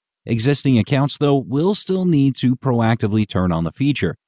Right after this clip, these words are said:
as Google doesn't want to force a change on users who, for whatever reason, want the company to maintain a forever record for their activity. You can find our complete guide to limiting Google's tracking by checking out the article,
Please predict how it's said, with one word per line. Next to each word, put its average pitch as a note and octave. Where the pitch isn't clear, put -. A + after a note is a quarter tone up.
as A#2+
Google C#3
doesn't D3+
want C3+
to A2+
force -
a G#2
change F#2
on F#2
users G2
who, G#2
for E2
whatever E2+
reason, G2
want A#2
the G#2
company F2+
to A2+
maintain A2
a C#3+
forever A2
record F#2+
for -
their E2+
activity. G2+
You D#3
can D#3+
find C3
our A2
complete A2+
guide A2+
to G#2+
limiting A#2+
Google's A#2
tracking A#2+
by C#3
checking F#3+
out D3+
the B2
article, B2